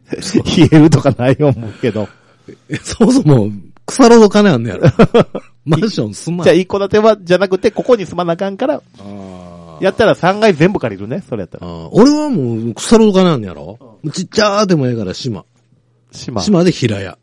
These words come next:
Speaker 2: あー。
Speaker 1: うん。でも島は海で津波。
Speaker 2: <laughs> そうそう、津波来るよ。
Speaker 1: こ-、怖いから。
Speaker 2: <laughs>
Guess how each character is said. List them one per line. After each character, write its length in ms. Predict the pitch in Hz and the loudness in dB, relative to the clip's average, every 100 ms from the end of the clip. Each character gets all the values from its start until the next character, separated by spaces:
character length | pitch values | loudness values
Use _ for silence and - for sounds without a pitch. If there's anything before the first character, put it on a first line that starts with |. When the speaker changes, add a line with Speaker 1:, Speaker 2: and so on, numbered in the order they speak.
| _ | _
Speaker 2:
あ 480 | 117 107 92 82 80 _ _ _ _ | -8 -6 -8 -12 -20 _ _ _ _
ー。 180 | 85 80 | -20 -6
Speaker 1:
う 20 | |
ん。 40 | |
で 80 | 139 | 2
も 100 | 180 | 2
島 260 | 147 175 165 | 2 -2 -2
は 420 | 147 127 131 175 | -4 -6 -4 -4
海 400 | 143 120 131 143 | -4 -6 -2 0
で 80 | 139 | 2
津 200 | - 160 | 2 2
波。 160 | 160 143 | 0 2
Speaker 2:
<laughs> 520 | 139 - 196 - 180 | 2 4 4 4 4
そ 100 | 175 | 4
う 20 | |
そ 100 | 156 | 2
う、 40 | 131 | 0
津 200 | - 165 | -6 -6
波 300 | 180 170 165 | -4 -4 -6
来 140 | - | -6
る 100 | 113 | -6
よ。 80 | 92 | -4
Speaker 1:
こ-、 100 | 151 | -6
怖 200 | 120 131 | -4 -4
い 80 | 110 | -4
か 80 | 95 | -6
ら。 200 | 92 87 | -6 -2
Speaker 2:
<laughs> 160 | - - | -4 -4